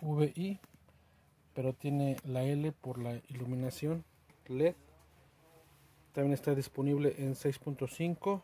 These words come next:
ocho pulgadas y seis por nueve. Esta, este plástico es un poquito más claro.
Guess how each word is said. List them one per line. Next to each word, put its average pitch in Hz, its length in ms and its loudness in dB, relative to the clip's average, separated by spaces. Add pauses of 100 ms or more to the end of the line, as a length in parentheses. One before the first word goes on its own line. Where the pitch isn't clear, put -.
(1300)
ocho 143 280 -2
pulgadas 156 800 2
y 196 240 -2 (500)
seis - 300 0
por 131 180 -6
nueve. 127 280 2 (1900)
Esta, 147 400 -4 (380)
este - 240 -4
plástico 151 840 -4
es - 460 -8 (1120)
un - 40 -20
poquito 139 300 -4
más 143 280 0
claro. 143 440 -2